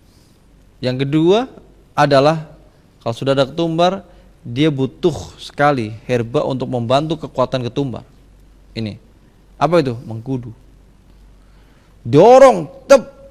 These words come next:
baru pleng, hilang. Nih, Masya Allah.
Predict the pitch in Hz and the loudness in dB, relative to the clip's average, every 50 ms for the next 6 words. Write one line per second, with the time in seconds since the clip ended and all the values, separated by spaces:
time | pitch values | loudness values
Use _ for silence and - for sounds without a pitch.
0 | - - - _ - - _ _ _ _ _ _ _ _ - 117 117 123 127 127 | -20 -20 -20 _ -20 -20 _ _ _ _ _ _ _ _ -8 -2 0 2 2 2
1 | 120 117 - - - - _ _ _ _ _ - - - _ _ _ _ _ _ | 0 -2 -6 -10 -20 -20 _ _ _ _ _ -20 -20 -20 _ _ _ _ _ _
2 | _ _ _ _ _ _ _ _ _ _ _ _ _ _ _ _ _ _ _ _ | _ _ _ _ _ _ _ _ _ _ _ _ _ _ _ _ _ _ _ _
3 | _ _ _ _ _ _ _ _ _ _ _ _ - - - 165 180 175 156 135 | _ _ _ _ _ _ _ _ _ _ _ _ -14 -4 0 2 2 2 0 -4
4 | 117 117 - - 139 135 120 98 85 80 - - - - _ - - _ _ _ | -6 -8 -6 -4 -4 -2 -2 -4 -8 -14 -20 -20 -20 -20 _ -20 -20 _ _ _
5 | _ _ _ - - - - - - _ _ _ _ _ _ _ _ _ _ - | _ _ _ -20 -20 -20 -20 -20 -20 _ _ _ _ _ _ _ _ _ _ -20
6 | - - - - - _ - _ - - - _ _ _ _ _ _ - - 120 | -20 -20 -20 -20 -20 _ -20 _ -20 -20 -20 _ _ _ _ _ _ -12 -8 -8
7 | 113 110 110 113 110 110 - 127 117 110 107 92 98 | -8 -6 -8 -8 -8 -6 -4 -2 -2 -2 -2 -4 -8